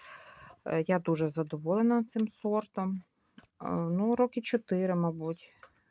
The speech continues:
ми купуємо це, не закуповуємо насіння собі, багато садимо і пропонуємо. О, так що ось таке пакування.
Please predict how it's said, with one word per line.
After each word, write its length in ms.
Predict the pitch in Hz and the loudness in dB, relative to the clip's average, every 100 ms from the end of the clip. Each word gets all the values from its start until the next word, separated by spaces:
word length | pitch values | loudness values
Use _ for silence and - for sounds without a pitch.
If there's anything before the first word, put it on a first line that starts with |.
| _ | _
ми 160 | 165 160 | -8 -8
купуємо 580 | - 160 - 165 165 160 | -6 -10 -4 -2 0 -4
це, 180 | - 151 | -6 -6
не 140 | 156 | -4
закуповуємо 640 | 156 - 160 160 151 156 | -8 -10 -4 -2 -2 -4
насіння 420 | 156 - 160 156 160 | -6 -8 -8 -8 -8
собі, 420 | - 165 185 294 | -8 -6 -4 -2
багато 440 | 285 247 254 233 | -2 -2 -4 -4
садимо 500 | 226 214 214 208 202 - | -6 -4 -4 -6 -8 -6
і 200 | 247 330 _ _ - - _ - | -6 -6 _ _ -20 -20 _ -6
пропонуємо. 720 | 180 - 175 156 147 151 160 _ _ _ _ _ - - _ _ _ - - - _ - - - | -4 -2 -2 -2 -4 -8 -10 _ _ _ _ _ -20 -20 _ _ _ -20 -20 -20 _ -20 -20 -8
О, 40 | 170 165 165 | -6 -6 -6
так 220 | 196 202 | -8 -10
що 220 | - - 202 - _ - | -10 -8 -8 -8 _ -10
ось 200 | 190 - | -10 -10
таке 320 | - 196 185 | -14 -8 -6
пакування. 840 | 175 175 - 175 190 330 403 359 | -4 -6 -4 -4 0 0 0 -4